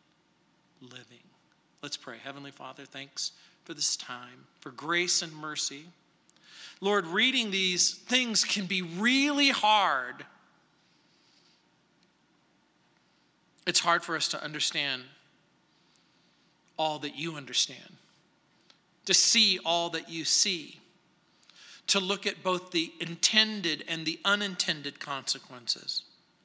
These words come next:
to see all of the pain and all of the sorrow that sin brings.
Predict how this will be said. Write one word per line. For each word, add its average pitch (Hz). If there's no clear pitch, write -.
to 190
see 196
all 214
of 151
the 170
pain 208
and 160
all 214
of 165
the 170
sorrow 190
that 175
sin 202
brings. 185